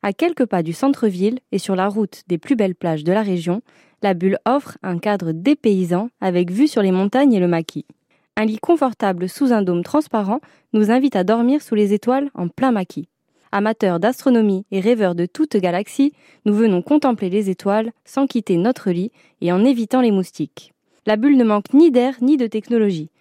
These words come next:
Une application a même été installée pour nous aider à identifier les étoiles sans mal.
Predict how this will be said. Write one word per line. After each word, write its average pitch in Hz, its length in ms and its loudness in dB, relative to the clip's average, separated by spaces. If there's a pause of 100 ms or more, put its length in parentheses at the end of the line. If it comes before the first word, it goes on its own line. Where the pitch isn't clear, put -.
(220)
Une 185 120 0
application 220 540 -2
a 170 60 0
même 233 220 2
été 196 220 0
installée 220 500 0 (220)
pour 185 120 -2
nous 185 220 2
aider 196 240 2
à 160 80 0
identifier 202 560 -2
les 175 180 2
étoiles 269 300 0
sans 180 220 -4
mal. 151 340 -4